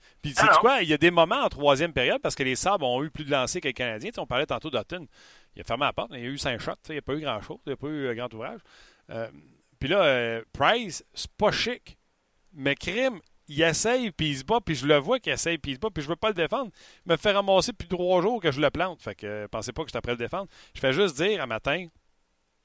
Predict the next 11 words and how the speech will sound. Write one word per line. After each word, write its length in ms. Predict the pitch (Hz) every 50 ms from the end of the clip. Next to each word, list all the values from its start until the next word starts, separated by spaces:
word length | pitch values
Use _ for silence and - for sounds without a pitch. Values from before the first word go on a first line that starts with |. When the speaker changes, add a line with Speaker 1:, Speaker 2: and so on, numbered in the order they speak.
| _ _ _ _ _ _ _ _ - -
Speaker 1:
facile, 440 | - 135 127 - - 170 202 208
là, 240 | 175 165 170 175 160 143 _ _ _ _
de 880 | _ 131 120 117 117 117 113 113 113 113 113 120 120 117 117 120 117 120
pointer 380 | 113 - - 131 127 120 135 123
Price, 320 | - 131 151 160 156 135
là, 220 | 131 131 135 131 113
et... 380 | - 107 104 104 104 104 104 - _ - - _ _
ma 140 | - 127 135
mère 400 | 131 160 185 190 147 104 98 107
le 80 | 110 107
fait. 200 | - - 151 135